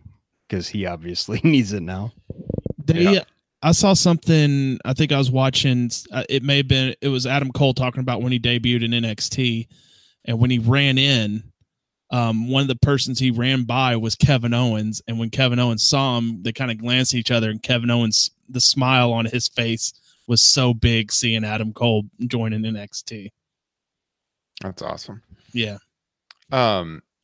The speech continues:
Speaker 3: we're running out of time. I want one more, one more topic before we roll this thing home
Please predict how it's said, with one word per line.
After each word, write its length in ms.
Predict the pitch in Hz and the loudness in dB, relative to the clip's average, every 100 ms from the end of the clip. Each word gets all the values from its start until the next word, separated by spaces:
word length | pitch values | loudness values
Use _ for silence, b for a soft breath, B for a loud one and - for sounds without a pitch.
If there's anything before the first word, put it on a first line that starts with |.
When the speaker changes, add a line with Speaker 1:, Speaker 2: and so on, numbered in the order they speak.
| _ | _
Speaker 3:
we're 160 | 127 151 | 2 4
running 200 | 220 214 | 4 6
out 160 | 151 | 6
of 60 | 113 | 4
time. 340 | 131 110 92 85 | 2 0 0 0
I 80 | |
want 200 | 120 127 123 | -2 0 -2
one 100 | 151 | -4
more, 140 | 143 120 | -4 -4
one 160 | 135 175 | -4 -2
more 160 | 156 | -2
topic 540 | - 117 92 73 - - | 0 0 0 -4 -12 -10
before 300 | 107 - 101 | -8 -4 -2
we 300 | 92 87 87 - _ _ _ - | -2 -4 -8 -16 _ _ _ -8
roll 200 | 95 85 | -6 -6
this 160 | 87 - | -8 -8
thing 200 | 85 85 | -10 -8
home 300 | 87 80 | -8 -10